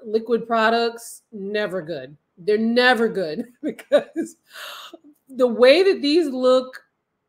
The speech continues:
swatched looks horrible. They look ashy. They look like no-, nothing I would wanna wear. I did see this Mesmerized shade, which is the third shade, um, from the top. And you see how ashy that looks there? It actually looks really pretty because of,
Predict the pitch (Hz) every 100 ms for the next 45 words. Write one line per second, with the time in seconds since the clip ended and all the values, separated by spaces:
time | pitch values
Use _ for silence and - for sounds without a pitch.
0 | - 220 - 220 233 269 277 - 226 -
1 | 220 220 190 156 170 175 - 175 220 247
2 | 254 254 202 196 214 180 202 202 220 226
3 | 196 226 254 254 226 214 196 196 185 175
4 | 139 - _ _ 220 220 240 285 392 359
5 | 320 226 220 240 240 240 233 240 240 233
6 | 233 247 262 _ _ - 196 185 170 196
7 | 220 214 214 233 208 208 175 214 190 170
8 | 202 190 175 165 220 254 269 - _ _
9 | _ 202 208 220 277 269 - 185 196 220
10 | 254 247 240 240 240 233 233 254 269 240
11 | 233 226 254 226 170 196 220 220 220 226
12 | 196 185 170 190 202 170 185 165